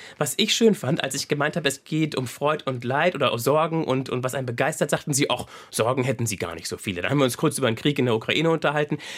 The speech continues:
Manchmal haben wir tatsächlich Folgen, wo es sehr schwermütig ist, weil es auch verschiedene Schicksale in der einen oder anderen Biografie gibt. Aber dann fangen wir mal bei Ihnen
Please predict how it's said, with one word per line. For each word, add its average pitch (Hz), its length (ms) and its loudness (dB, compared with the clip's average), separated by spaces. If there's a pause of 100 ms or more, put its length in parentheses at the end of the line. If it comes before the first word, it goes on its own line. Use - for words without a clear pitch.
(540)
Manchmal 190 420 2
haben 170 100 2
wir 175 80 4
tatsächlich 175 380 0
Folgen, 156 560 2
wo 139 240 4
es 131 140 -2
sehr 135 140 4
schwermütig 180 520 2
ist, 214 320 2
weil 117 220 2
es 120 100 -6
auch - 180 -4
verschiedene 127 380 -2
Schicksale 160 600 2
in 135 140 -2
der 139 140 0
einen 139 140 0
oder 139 100 4
anderen 135 240 0
Biografie 127 480 0
gibt. 127 280 -6 (440)
Aber 156 160 0
dann 160 100 4
fangen 185 180 2
wir 196 40 6
mal 185 160 6
bei 147 220 -2
Ihnen 202 380 4